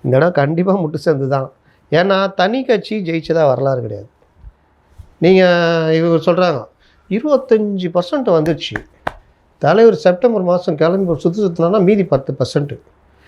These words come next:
மொத்தம் முப்பத்தஞ்சு பர்சன்ட். இதனால இவர்கள்லாம் அப்படியே இதாகி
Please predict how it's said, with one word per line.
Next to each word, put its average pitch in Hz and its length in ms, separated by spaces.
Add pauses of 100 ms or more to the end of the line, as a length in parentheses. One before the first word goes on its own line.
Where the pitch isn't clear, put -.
(140)
மொத்தம் 175 300
முப்பத்தஞ்சு 170 580
பர்சன்ட். 147 400 (680)
இதனால 202 340
இவர்கள்லாம் 214 800
அப்படியே 185 340
இதாகி 165 520